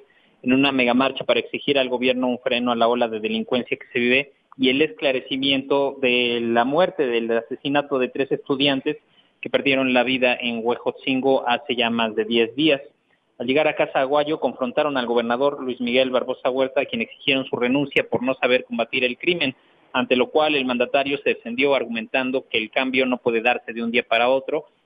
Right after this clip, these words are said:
y que el sistema que heredó estaba muy viciado. Bueno, según cifras de personal de protección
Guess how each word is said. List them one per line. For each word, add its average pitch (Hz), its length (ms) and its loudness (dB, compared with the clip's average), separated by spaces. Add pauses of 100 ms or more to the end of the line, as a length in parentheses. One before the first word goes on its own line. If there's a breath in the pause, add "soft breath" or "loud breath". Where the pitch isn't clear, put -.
(120)
y 123 120 -8
que 120 140 0
el 113 100 -2
sistema 135 500 -2
que 117 220 2
heredó 120 400 2
estaba 117 380 0
muy 117 260 -2
viciado. 107 580 -2 (380 loud breath)
Bueno, 143 160 0
según 165 220 -2
cifras 165 320 2
de 123 100 2
personal 135 440 -2
de 147 60 -2
protección 131 380 -4